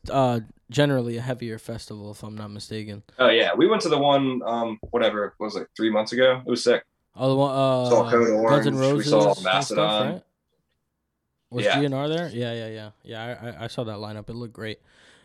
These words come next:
Speaker 1: Um, but let's get into the album, yo. It's called Apparitions. You know what I mean? It just came out. You
Speaker 2: Yeah.
Speaker 1: said, uh, January twenty-eighth.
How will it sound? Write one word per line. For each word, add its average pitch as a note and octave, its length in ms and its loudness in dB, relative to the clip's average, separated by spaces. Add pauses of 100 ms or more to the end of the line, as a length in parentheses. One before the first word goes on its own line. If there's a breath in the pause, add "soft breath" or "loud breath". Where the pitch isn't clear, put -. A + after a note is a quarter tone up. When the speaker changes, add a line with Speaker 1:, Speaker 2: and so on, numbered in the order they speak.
(120)
Speaker 1:
Um, C3 340 6
but C#3+ 100 2
let's F#3 200 4
get C4 140 4
into A#3+ 180 -4
the E3+ 140 4
album, E3 300 2
yo. C3 180 2
It's C3+ 100 -4
called D#3 260 0
Apparitions. C#3+ 840 2 (140)
You G2+ 100 -12
know C3 120 0
what C3+ 80 0
I C3 80 0
mean? D#3 320 -2
It A#2+ 160 -6
just - 240 -4
came C#3+ 220 -4
out. C#3 220 -2
You A#2+ 120 -8
Speaker 2:
Yeah. - 120 4
Speaker 1:
said, B2+ 80 0
uh, B2 100 -2
January C3 440 -4
twenty-eighth. C3+ 500 -6